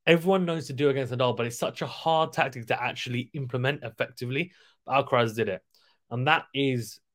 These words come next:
an incredible level of maturity shown, but also incredible level of execution from the young Spaniard as well. On Nadal's front, I mean,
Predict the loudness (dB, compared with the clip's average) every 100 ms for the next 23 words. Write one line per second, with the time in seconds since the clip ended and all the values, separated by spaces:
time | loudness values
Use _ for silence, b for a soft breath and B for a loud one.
0 | _ -8 -4 -2 -4 -6 -2 2 6 6
1 | 6 4 0 0 0 0 -4 _ _ _
2 | -2 4 6 4 0 -2 -4 2 4 4
3 | 2 -6 -6 -6 -4 0 2 2 2 2
4 | 0 b b b b _ -6 -2 0 2
5 | 4 4 4 2 0 -2 -8 -12 -8 -6
6 | -6 -6 -6 0 2 2 -4 b b _
7 | 0 4 4 2 -4 -2 -2 -2 -4 -2
8 | -4 -4 -8 _ _ b b b b 2
9 | 6 10 10 10 6 -6 B B B B
10 | B _ -8 2 2 4 0 0